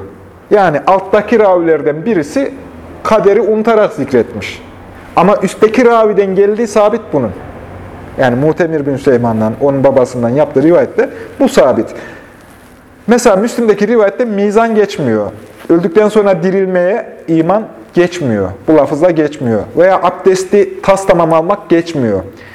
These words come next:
Hac zikrediliyor ama umre zikredilmiyor Müslim'deki rivayette.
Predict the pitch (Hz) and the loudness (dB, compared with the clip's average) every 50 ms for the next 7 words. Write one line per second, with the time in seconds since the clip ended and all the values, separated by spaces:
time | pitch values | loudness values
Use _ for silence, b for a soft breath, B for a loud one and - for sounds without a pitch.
0 | B B B B B B - - - 180 196 196 190 170 160 180 180 185 190 185 | B B B B B B -18 -2 0 2 2 2 0 0 0 0 2 2 2 2
1 | 175 190 196 196 196 196 202 185 - - 196 180 180 190 202 202 - - 165 151 | 4 2 2 2 2 0 0 -2 -2 -2 -2 0 0 0 0 0 -2 -4 -8 -10
2 | 165 - 185 185 175 190 185 175 156 131 117 110 95 - - - - 135 - - | -4 0 0 2 2 2 0 0 0 0 0 -2 -2 -6 -10 -8 -8 -8 -6 -2
3 | 147 135 120 117 139 117 113 107 107 101 98 104 - - 90 | -2 -2 0 0 0 -2 0 0 0 -2 -4 -4 -6 -6 -6